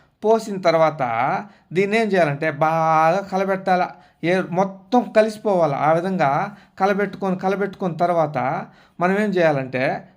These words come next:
చూడండి నీట్గా కలబెట్టుకోవాల. కలబెట్టుకున్న తర్వాత అంతా కలిసిందా ఒక గిన్నె తీసుకునేసి నెయ్యి అంతా రుద్దుకోవాలి. ఎందుకు ఇదంతా దానికి అంటుకోకూడదు, అందుకనేసి నెయ్యి పూసుకోవాలి. నెయ్యి పూసుకుంటే కరెక్ట్గా వస్తది. ఇప్పుడు మనం ఏం చేయాలంటే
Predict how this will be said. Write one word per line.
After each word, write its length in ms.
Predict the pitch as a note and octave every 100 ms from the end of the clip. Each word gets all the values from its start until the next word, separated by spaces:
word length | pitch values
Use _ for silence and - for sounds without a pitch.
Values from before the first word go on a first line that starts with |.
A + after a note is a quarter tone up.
| -
చూడండి 320 | F3 D#3+ D3+
నీట్గా 720 | D3+ D3 E3+ F3 E3+ D#3 G3 F#3
కలబెట్టుకోవాల. 760 | F3 E3+ D#3+ D3+ D#3 C#3+ C3 B2+ - _ _ _ _ _ _ _ _ _
కలబెట్టుకున్న 540 | E3 F#3 F#3 - E3
తర్వాత 500 | D#3 D#3 D#3+ D#3+ D3 C3+ A2+ C3+ E3+ F#3 - _ _ _ _ _ _
అంతా 220 | D3 D#3 E3
కలిసిందా 480 | E3+ D3+ D3 C#3+
ఒక 140 | D#3 D3
గిన్నె 300 | C#3+ F#3+ G#3
తీసుకునేసి 640 | E3+ D3+ D3+ B2+ B2 D#3
నెయ్యి 220 | F#3+ F3 F3+
అంతా 240 | F3+ F#3
రుద్దుకోవాలి. 480 | F3 E3+ D3+ D#3 D3
ఎందుకు 180 | F#3 F#3+ _ _ _ _ -
ఇదంతా 520 | D#3 E3+ F3 F3+ G#3
దానికి 400 | E3+ F3 E3+ F3
అంటుకోకూడదు, 640 | F3 G#3 G3 F#3+ D3 C#3+
అందుకనేసి 560 | C3+ E3+ E3+ F#3 G#3+ F3
నెయ్యి 180 | F#3 G3+
పూసుకోవాలి. 640 | F3 D3+ D3+ C3 B2 B2+
నెయ్యి 220 | E3 G3
పూసుకుంటే 340 | F3+ D#3 F#3+
కరెక్ట్గా 440 | G3 E3+ E3+ E3+ E3
వస్తది. 340 | D3+ D3+ A#2
ఇప్పుడు 260 | B2 D3 D#3+
మనం 160 | E3+
ఏం 180 | F#3 G3
చేయాలంటే 640 | E3+ C#3+ B2 B2 C3+ F3